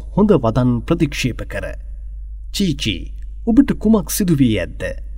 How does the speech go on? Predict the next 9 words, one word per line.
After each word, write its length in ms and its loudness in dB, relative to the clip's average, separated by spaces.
මා 260 4
මරණයට 520 4
පත් 280 -2
වූ 200 2
පසු 340 4
පණ 320 4
ගන්වනු 420 2
ලබන්නෙමි" 680 2
යැයි 320 0